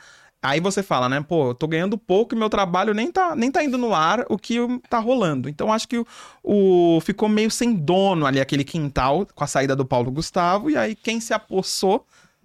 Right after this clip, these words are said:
fez isso tudo. Essa é a minha visão, mas vamos ver os desdobramentos. Aí, Nath, você acha que isso foi uma coisa que sempre aconteceu na televisão e agora a gente tá tendo acesso? É mais ou menos por aí?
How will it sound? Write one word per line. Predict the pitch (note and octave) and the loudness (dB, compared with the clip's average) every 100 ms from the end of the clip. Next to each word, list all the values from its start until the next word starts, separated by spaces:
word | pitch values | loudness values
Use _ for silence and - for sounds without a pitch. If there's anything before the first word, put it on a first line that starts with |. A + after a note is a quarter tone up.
| _ _ | _ _
fez | _ A#3 A#3 G#3 | _ -2 -2 -2
isso | G#3 A#3+ | -4 -4
tudo. | - G#2+ | -4 0
Essa | C3 E3+ G#3+ | 0 0 0
é | |
a | G3+ | 0
minha | G3+ A3+ | 2 0
visão, | G3 A3 C#3 C3 A2+ | 0 -2 0 0 0
mas | C#3 D#3 | 0 0
vamos | G3+ A#3+ A#3 | 0 -2 -2
ver | F3 | 0
os | G3 | 0
desdobramentos. | F3 F3+ F#3 G3+ D#3 C3+ F#3 | -2 -2 0 -2 -2 -2 -2
Aí, | E3+ | -2
Nath, | C#3 - | -2 -2
você | D3 | -4
acha | - | -4
que | |
isso | E3+ | -12
foi | E3 | -6
uma | D3 | -6
coisa | C3+ C#3 C#3 | -2 -2 -2
que | - | -4
sempre | G3 G#3 | -6 -6
aconteceu | F#3+ F3 E3 D3 - D#3+ G3 C4 _ - - - - | -6 -6 -6 -6 -6 -2 0 0 _ -20 -20 -20 -6
na | D3+ | -6
televisão | D#3 D#3 C#3+ C3+ D3+ F3 | 0 0 0 0 0 0
e | E3 | 0
agora | D#3 C#3+ | 0 0
a | |
gente | C3 | -2
tá | B2 | -4
tendo | C3+ B2+ | -4 -6
acesso? | A#2 - E3+ F#3 | -6 -4 -4 -4
É | C3 | -4
mais | C3 C#3 | -2 -2
ou | |
menos | B2+ A#2+ | -4 -6
por | - | -6
aí? | A#2 E3+ | -6 -6